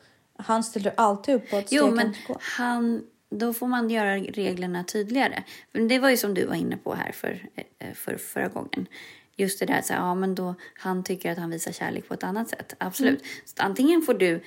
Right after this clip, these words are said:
Speaker 2: skit i toarullen och så ser du där s-, där han visar kärlek och bryr
Speaker 1: Mm.
Speaker 2: sig.
Speaker 1: Mm.
Speaker 2: Och sen måste du släppa det.
Speaker 1: <laughs>
Speaker 2: Eh, eller så måste ni ha tydligare regler.
Speaker 1: Mm.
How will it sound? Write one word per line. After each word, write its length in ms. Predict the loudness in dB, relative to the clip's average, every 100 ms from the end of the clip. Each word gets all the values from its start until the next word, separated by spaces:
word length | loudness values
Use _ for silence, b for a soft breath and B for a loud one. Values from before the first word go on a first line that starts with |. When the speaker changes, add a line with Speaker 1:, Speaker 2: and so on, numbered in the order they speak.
| B
Speaker 2:
skit 380 | 0 4 4 4
i 40 | 0
toarullen 640 | 4 6 6 6 6 4 B B
och 120 | -2
så 100 | 2
ser 260 | 2 2 0
du 60 | 0
där 260 | 0 0
s-, 260 | 0 -4 -8
där 200 | -4 -2
han 200 | -2 -2
visar 320 | -2 -2 -2
kärlek 440 | 2 2 4 0 0
och 60 |
bryr 120 | 2 4
Speaker 1:
Mm. 100 | 4
Speaker 2:
sig. 300 | 4 2 2
Speaker 1:
Mm. 360 | 2 4 2 0
Speaker 2:
Och 100 | 0 2
sen 140 | 2
måste 200 | 0 -4
du 40 |
släppa 340 | -4 -6 -2 0
det. 160 | 0 -4 -6
Speaker 1:
<laughs> 920 | 6 8 10 10 10 10 8 6 4
Speaker 2:
Eh, 260 | 4 2 0 -10 0
eller 220 | 2 2
så 120 | 2
måste 220 | 0 0
ni 60 | 0
ha 60 | 2
tydligare 460 | 2 4 2 0
regler. 500 | 0 0 0 0 0 0
Speaker 1:
Mm. 320 | 0 0